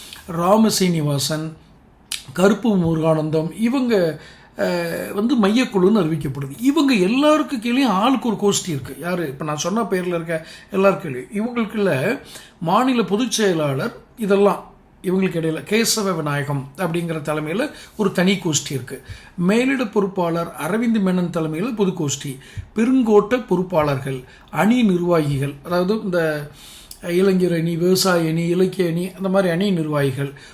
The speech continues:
மாவட்ட தலைவர்கள் தலைமையில் சிறு சிறு கோஷ்டிகள், இதெல்லாம் சின்ன சின்ன கோஷ்டி, மாவட்ட தலைவர் தலைமையில் ஒரு கோஷ்டிகள். So இத்தனை, இப்ப நான் சொல்லும்போது எனக்கே அது, அ,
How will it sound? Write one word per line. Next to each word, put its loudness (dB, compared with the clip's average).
மாவட்ட 2
தலைவர்கள் 0
தலைமையில் 0
சிறு 0
சிறு 0
கோஷ்டிகள், -4
இதெல்லாம் 0
சின்ன -2
சின்ன 0
கோஷ்டி, -8
மாவட்ட 0
தலைவர் -4
தலைமையில் -4
ஒரு -4
கோஷ்டிகள். -12
So 0
இத்தனை, -2
இப்ப -2
நான் 2
சொல்லும்போது 0
எனக்கே -2
அது, 0
அ, -8